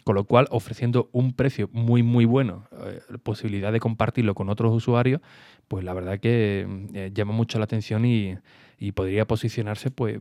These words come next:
pues, bastante alto en poco, en poco tiempo.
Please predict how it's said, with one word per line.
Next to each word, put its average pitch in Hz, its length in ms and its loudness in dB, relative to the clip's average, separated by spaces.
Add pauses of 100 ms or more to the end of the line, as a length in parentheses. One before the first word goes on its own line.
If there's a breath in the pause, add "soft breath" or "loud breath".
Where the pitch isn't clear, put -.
(120)
pues, 104 320 -8
bastante 107 600 -4
alto 117 240 0
en 104 100 -2
poco, 107 500 2 (640)
en 117 120 2
poco 107 200 2
tiempo. 131 360 2